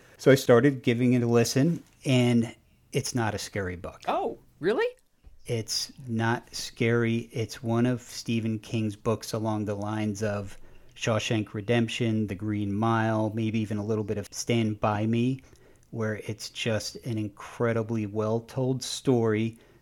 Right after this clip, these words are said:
Speaker 1: with a little Stephen King twist to it here and there. But it takes place in Castle Rock, Maine, where many of Stephen King's stories take place. And it's about a man who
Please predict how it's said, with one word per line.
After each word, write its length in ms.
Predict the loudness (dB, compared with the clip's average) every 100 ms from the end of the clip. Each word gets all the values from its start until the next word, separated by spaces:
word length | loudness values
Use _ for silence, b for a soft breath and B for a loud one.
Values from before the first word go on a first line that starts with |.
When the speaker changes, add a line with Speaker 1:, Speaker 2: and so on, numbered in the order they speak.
| B
Speaker 1:
with 240 | 0 4
a 60 | 4
little 260 | 6 6 4
Stephen 420 | 4 4 6 4
King 400 | 6 6 6 4
twist 460 | 2 2 2 -2
to 240 | -2 2 4
it 80 | 2
here 300 | 2 0 0
and 180 | -2
there. 380 | -2 -2 -2 -4 B B B _
But 160 | 0
it 140 | 0 -2
takes 200 | -2 -2
place 380 | 2 2 2
in 80 | -2
Castle 440 | 0 2 2 0 0
Rock, 280 | 0 -2
Maine, 320 | -4 -2 0 0
where 140 | 0
many 260 | -2 -2 -4
of 100 | -6
Stephen 360 | -8 -6 -6
King's 320 | -6 -6 -6
stories 400 | -6 -6 -6 -8
take 280 | -8 -8 -8
place. 420 | -4 0 0 -2 -10 B B B B B _
And 180 | 2 4
it's 200 | 2 0
about 480 | 2 4 4 2 -2 -4
a 80 | -2
man 400 | 0 2 4 2
who 600 | 2 0 2 0 -2